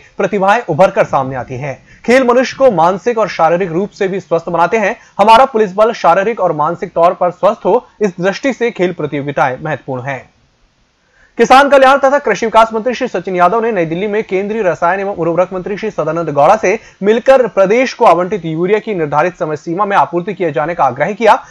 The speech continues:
उन्होंने कहा कि प्रदेश में इस साल अच्छी बारिश होने से रबी का रकबा बढ़ा है, इसलिए प्रदेश की मांग के अनुसार यूरिया का आवंटन भी बढ़ाया जाए।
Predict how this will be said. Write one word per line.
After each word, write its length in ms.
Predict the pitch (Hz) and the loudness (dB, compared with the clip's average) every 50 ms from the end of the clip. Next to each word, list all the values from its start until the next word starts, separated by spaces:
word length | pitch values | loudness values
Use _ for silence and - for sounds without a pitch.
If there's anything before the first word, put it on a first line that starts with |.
| - _ - | -14 _ 2
उन्होंने 200 | 214 226 220 214 | 2 2 2 4
कहा 200 | 214 214 233 254 | 6 6 6 6
कि 100 | 285 269 | 2 0
प्रदेश 440 | 233 233 208 196 226 247 233 - | -2 0 0 2 0 0 0 -2
में 120 | 233 226 247 | -2 -2 -2
इस 280 | 240 - 190 180 - | -2 -2 -6 -6 -2
साल 220 | - 202 185 262 220 - | 0 4 4 4 2 2
अच्छी 380 | - 196 196 - - - 254 247 | 0 0 0 0 -6 -4 -4 -2
बारिश 380 | 202 175 175 170 190 190 - - | 2 4 4 4 4 0 -4 -4
होने 220 | 175 170 180 214 | -4 -4 -4 -4
से 180 | 202 - 208 202 | -4 -2 -4 -2
रबी 240 | 175 160 165 185 190 | -2 -2 -2 -4 -2
का 100 | 190 175 | 0 0
रकबा 320 | 151 143 - 175 160 143 | 0 -2 -2 0 0 2
बढ़ा 240 | 131 135 135 165 226 | 2 4 4 6 6
है, 160 | 220 220 262 - - - _ - | 6 4 2 0 -8 -18 _ -4
इसलिए 260 | 226 196 247 254 285 | -2 0 2 0 0
प्रदेश 380 | 254 240 226 202 220 233 226 - | 2 0 0 2 2 0 -2 -4
की 120 | - 240 | -6 -4
मांग 260 | 196 180 170 185 208 | 0 0 0 0 0
के 80 | 185 196 | -2 -4
अनुसार 380 | 175 165 160 - 180 135 113 120 | -4 -4 0 0 0 0 0 -2
यूरिया 360 | 156 180 202 208 220 233 226 | -4 -4 -2 0 2 0 2
का 120 | 220 202 | 4 2
आवंटन 400 | 160 151 160 170 170 - 202 190 | 2 2 0 -2 -4 -4 -6 -4
भी 100 | 160 190 | -4 -4
बढ़ाया 260 | 170 139 131 139 156 | -2 0 2 2 2
जाए। 240 | 175 202 190 190 254 | 4 6 4 4 4